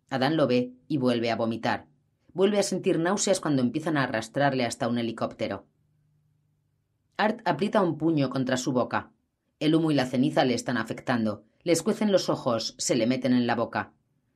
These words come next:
"Dios sabe qué mierda tóxica están absorbiendo mis pulmones", piensa.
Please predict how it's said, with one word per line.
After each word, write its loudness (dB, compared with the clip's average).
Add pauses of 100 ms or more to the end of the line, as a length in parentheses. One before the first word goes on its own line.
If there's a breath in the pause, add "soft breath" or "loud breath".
"Dios 4
sabe 2
qué 2
mierda 2
tóxica 0
están -2
absorbiendo 0
mis -4
pulmones", -2 (260)
piensa. -2